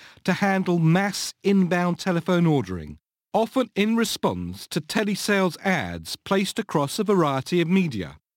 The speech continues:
and outbound telesales calling. Today, the advantages of telephone communications can also work against the bricks and mortar retailer,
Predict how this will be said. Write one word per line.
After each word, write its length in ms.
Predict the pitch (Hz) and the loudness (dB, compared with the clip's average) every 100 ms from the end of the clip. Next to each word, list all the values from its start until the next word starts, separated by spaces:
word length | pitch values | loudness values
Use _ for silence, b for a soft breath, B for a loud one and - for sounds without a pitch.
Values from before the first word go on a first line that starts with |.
| - | -4
and 120 | 180 196 | -2 0
outbound 640 | 202 196 - 175 170 165 | -2 -2 -2 -2 0 0
telesales 760 | - 214 180 139 - 135 127 - | -2 -2 -2 -2 -2 -2 -2 -4
calling. 500 | - 143 104 71 - _ _ _ _ _ - | -2 0 0 -4 -16 _ _ _ _ _ -4
Today, 500 | 254 202 185 127 110 | -2 0 0 0 -2
the 160 | 135 | 0
advantages 720 | 202 151 190 226 214 226 226 | 0 2 0 0 -2 0 0
of 100 | 226 | 0
telephone 480 | - 220 196 190 185 | -2 -2 0 0 0
communications 960 | 165 170 170 156 - 165 160 - 95 95 | 0 0 0 0 -2 -2 -2 -4 -6 -6
can 180 | - 196 | -6 -6
also 420 | 262 262 - 190 | -2 -2 0 0
work 480 | 170 170 113 92 - | 2 2 2 -2 -6
against 680 | 151 131 - 147 85 80 - B B | -6 -2 0 -2 -2 -8 -14 B B
the 80 | - | -4
bricks 420 | 170 175 - - | 0 -2 -2 -2
and 100 | 208 | 2
mortar 380 | 175 143 135 160 | 2 2 0 0
retailer, 680 | 147 143 131 87 82 73 | 2 0 -2 -8 -8 -12